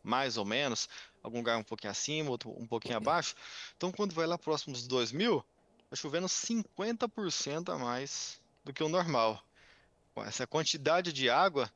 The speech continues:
significa muito mais dificuldade pra maquinário, tanto fazer tratos, é,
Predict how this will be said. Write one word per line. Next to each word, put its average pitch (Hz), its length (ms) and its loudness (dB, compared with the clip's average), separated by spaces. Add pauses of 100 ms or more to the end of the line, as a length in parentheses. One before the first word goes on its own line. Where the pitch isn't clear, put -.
(140)
significa 143 880 -2 (140)
muito 170 320 0
mais 147 220 0
dificuldade 117 800 0 (180)
pra 123 140 4
maquinário, 117 800 0 (380)
tanto 170 220 -2
fazer 127 300 0
tratos, - 580 -2
é, 98 340 -2